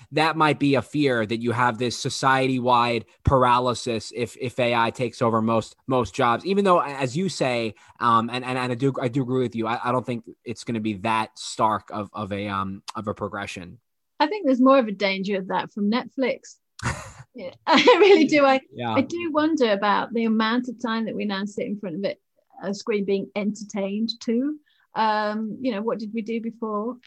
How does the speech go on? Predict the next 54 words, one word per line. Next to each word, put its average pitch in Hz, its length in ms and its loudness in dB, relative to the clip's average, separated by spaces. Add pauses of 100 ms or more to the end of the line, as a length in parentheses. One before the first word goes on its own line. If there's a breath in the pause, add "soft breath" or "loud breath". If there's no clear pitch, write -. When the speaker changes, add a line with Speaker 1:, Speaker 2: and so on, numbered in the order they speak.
(240 soft breath)
Speaker 2:
Um, 208 320 -2
I 208 60 -4
suppose 208 220 -8
we 190 60 -6
made 202 200 -4
our 196 160 -4
own 196 160 -4
entertainment. 202 600 -8 (340)
Um, 233 580 0
but 285 100 -4
I 294 60 0
do 330 220 -2
wonder 294 260 0
about, 226 220 -2
uh, - 180 -10
you 269 200 -2
know, - 60 -16 (200)
the 254 60 -8
sheer 370 440 -6
amount 240 500 0
of 208 60 -8
entertainment 202 840 -8
content 190 400 -8
we 196 80 -8
take 190 300 -8
in 196 160 -4
now, 165 220 -8 (380)
um, 202 520 0
you 214 100 -8
know, 180 160 -8
and 196 100 -4
what 202 180 -2
you 196 100 -8
could 196 180 -10
be 196 80 -6
doing. 190 160 -4
I 208 80 -6
mean, 240 100 0
it's 240 120 -6
kind - 200 -10
of 254 60 -6
like, 208 240 -4
if - 360 -18
you 302 100 0
watch 233 200 -2
a 220 40 -6
series 208 400 -4
of 185 80 -8
Netflix, - 600 -10
it's - 120 -18
kind 285 180 -8
of 233 60 -6
like 202 200 -8
a 196 40 -6